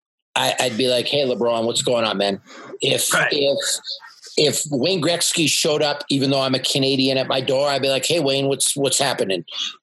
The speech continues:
Speaker 1: If
Speaker 2: Right.
Speaker 1: Hulk Hogan and Triple H showed up at my door, I would probably weep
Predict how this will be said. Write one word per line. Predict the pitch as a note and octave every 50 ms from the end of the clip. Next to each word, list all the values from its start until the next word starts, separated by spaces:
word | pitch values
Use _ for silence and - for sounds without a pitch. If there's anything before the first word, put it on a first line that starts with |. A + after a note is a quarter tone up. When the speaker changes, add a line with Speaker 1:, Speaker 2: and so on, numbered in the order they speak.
| _ _
Speaker 1:
If | D#3+ D#3+ D#3+ - - F3
Speaker 2:
Right. | C#3+ B2+ A2+ G#2 - - _ _ - - - - -
Speaker 1:
Hulk | E3 G3 F#3 -
Hogan | F#3 G3+ G3 E3+ F3 D#3+
and | C#3+ B2
Triple | - - F#3+ D#3+ F3+ D#3 E3
H | F3 F3 F3
showed | - - - D#3 D3
up | C3+ -
at | D3 D3+
my | D3+ C#3+
door, | A#2+ D3 C#3+ D3 C#3+ C3+ C3 - - - _ _ - _ _ -
I | C#3+ C#3
would | C3+ C3+ G#2+ -
probably | - - - E3+ D#3+ C#3+ E3 D3 B2+ C#3+ C#3 B2+
weep | A2+ G#2 A#2 D3 E3 D#3+